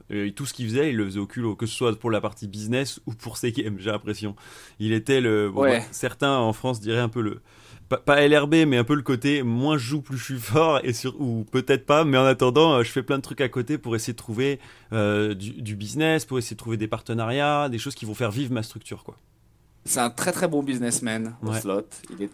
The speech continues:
Speaker 2: très, très, très intelligent avec ce qu'il fait. Et il a été aussi, il a, il a des parents, euh,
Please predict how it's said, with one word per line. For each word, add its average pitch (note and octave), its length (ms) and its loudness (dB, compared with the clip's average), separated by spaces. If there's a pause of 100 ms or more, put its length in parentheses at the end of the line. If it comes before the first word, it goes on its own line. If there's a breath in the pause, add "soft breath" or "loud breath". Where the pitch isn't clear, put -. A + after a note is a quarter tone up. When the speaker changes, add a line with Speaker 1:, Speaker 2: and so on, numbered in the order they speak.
Speaker 2:
très, - 180 -4
très, D3+ 160 -4
très C3+ 280 -6
intelligent A2+ 720 -6
avec G#2+ 180 -4
ce - 100 -8
qu'il - 140 -18
fait. A#2+ 500 -4
Et G#2 40 0
il G2+ 120 -2
a G2+ 60 -2
été G#2+ 600 -4 (680 soft breath)
aussi, A2+ 280 -4
il A#2+ 80 2
a, A2+ 160 4
il A2 160 0
a A2 40 0
des A2 160 -2
parents, B2 640 -2
euh, A2+ 60 -4